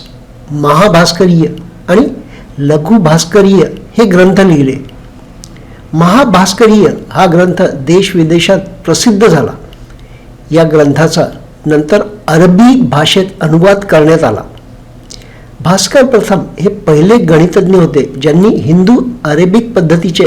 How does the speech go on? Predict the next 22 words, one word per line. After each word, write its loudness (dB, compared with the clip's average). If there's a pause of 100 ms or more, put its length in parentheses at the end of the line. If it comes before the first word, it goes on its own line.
(120)
आकडे 0
गणितात -2
वापरले. -2 (1160)
चंद्राच्या 2
कला 0 (160)
आणि 0
ग्रहयुती 2 (100)
यांचे 0
गणित 2 (240)
त्यांनी 4
मांडले. 2 (1900)
भास्कराचार्य 0 (340)
किंवा 0 (200)
भास्कर 0
द्वितीय -2
यांचा 0
जन्म 2 (280)
अकराशे -2
चौदा 2
मध्ये 0 (580)
खानदेशात 0 (260)
देशस्थ -4